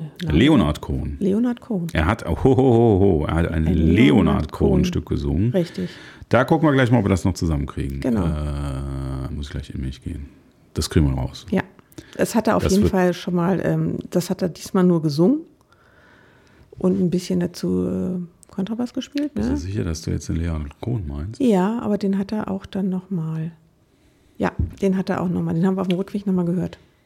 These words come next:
Speaker 1: Vertont.
Speaker 2: Okay.
Speaker 1: Mit Musik, also mit Instrumenten.
Speaker 2: Mit mehreren
Speaker 1: Ja,
Speaker 2: Instrumenten
Speaker 1: mit
Speaker 2: und nicht
Speaker 1: mehreren
Speaker 2: nur dem Bass.
Speaker 1: Instrumenten, genau.
Speaker 2: Hm.
Speaker 1: Der ist auf der Platte drauf, glaub ich, wo er noch kein Schlagzeug, sondern einen Percussionisten hat. Percussion.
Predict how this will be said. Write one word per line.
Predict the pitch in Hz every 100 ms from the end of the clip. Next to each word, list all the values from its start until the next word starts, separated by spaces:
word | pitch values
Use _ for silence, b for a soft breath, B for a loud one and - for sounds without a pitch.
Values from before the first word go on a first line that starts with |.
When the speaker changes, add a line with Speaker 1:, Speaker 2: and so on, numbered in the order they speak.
| _
Speaker 1:
Vertont. | - 175 - 139 160 - _ _ _ _ -
Speaker 2:
Okay. | - -
Speaker 1:
Mit | 196
Musik, | 165 170 135 151 - _
also | 170 160
mit | 151
Instrumenten. | 156 - 156 151 175 165 b b b b _ _ _
Speaker 2:
Mit | 80 -
mehreren | 73 67 64 62
Speaker 1:
Ja, | 64
Speaker 2:
Instrumenten | - 202 180 -
Speaker 1:
mit | 196
Speaker 2:
und |
nicht | -
Speaker 1:
mehreren | 170 165 160
Speaker 2:
nur | 165
dem |
Bass. | -
Speaker 1:
Instrumenten, | 160 156 165 165 - -
genau. | 185 - - b b b _ -
Speaker 2:
Hm. | 67 64 -
Speaker 1:
Der | 175
ist | 196
auf | 180
der | 185
Platte | - 196 214
drauf, | 196 196 -
glaub | 190 180 180
ich, | 180 175 -
wo | 175 170 175
er |
noch | 170 170
kein | - 165
Schlagzeug, | - 185 - 208
sondern | 202 190 196 190 -
einen | 180 175 185 - _ _ _ _
Percussionisten | - 208 - - 190 - 190 180 - - 165
hat. | - - _ B B B B B B B B - _
Percussion. | - - 170 - 147 - 147